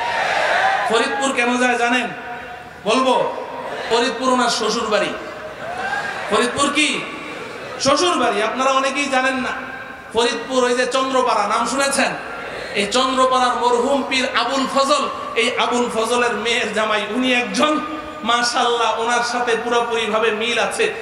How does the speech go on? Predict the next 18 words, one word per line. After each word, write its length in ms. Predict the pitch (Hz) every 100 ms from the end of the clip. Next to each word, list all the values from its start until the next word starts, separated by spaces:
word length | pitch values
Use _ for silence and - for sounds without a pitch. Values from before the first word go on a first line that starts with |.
| -
আমাদের 280 | 208 214 208 -
farm 280 | 233 240 233
গেটে 200 | 226 233
আরেকজন 480 | 196 214 202 202 208
আছেন 360 | 190 - 214 143 -
সাহিবুল 580 | - 226 226 220 208 208
বাতান 520 | - 247 - 294 254 - - -
ওয়াল 220 | 226 226
বাদান, 460 | 208 262 294 277 - - - 233
এই 280 | 233 226 - - -
কুতুববাগ। 580 | 359 339 - 254 170 - - - -
এই 80 | -
দুজন 440 | 190 277 285 311
কিন্তু 260 | 285 294 294
আপন 300 | 247 - -
ভাইরা, 340 | 180 175 175 - - - - - - - - - - - - - - 202
দুজন 340 | 240 262 285 -
কি 220 | 302